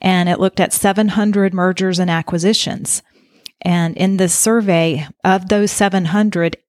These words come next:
eighty-three percent did not boost shareholder value. So I'm sure there were some,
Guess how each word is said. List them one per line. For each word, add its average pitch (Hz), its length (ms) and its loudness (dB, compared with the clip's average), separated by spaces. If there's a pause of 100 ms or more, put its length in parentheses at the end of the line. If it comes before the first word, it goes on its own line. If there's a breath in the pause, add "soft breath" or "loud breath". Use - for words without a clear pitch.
eighty-three 208 580 0
percent 190 640 -2
did 180 160 0
not 185 300 -2
boost 185 260 2
shareholder 170 640 0
value. 156 500 -2 (880 loud breath)
So 170 500 2
I'm 170 140 -2
sure 190 180 0
there 180 100 2
were 175 60 0
some, 170 400 -4